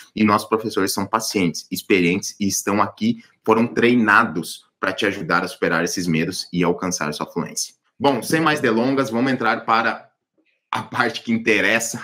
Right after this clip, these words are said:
<laughs> Vamos falar sobre a proposta, sobre os valores, sobre os nossos planos.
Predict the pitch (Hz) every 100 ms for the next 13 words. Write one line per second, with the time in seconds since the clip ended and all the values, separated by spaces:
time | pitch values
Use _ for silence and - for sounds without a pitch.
0 | - - - 160 170 107 98 110 117 -
1 | 104 101 107 110 - 107 107 107 107 101
2 | - _ - 98 101 90 98 104 113 110
3 | - 95 101 101 92 92 107 104 - 95
4 | 95 92 - - - 101 107 107 107 -
5 | -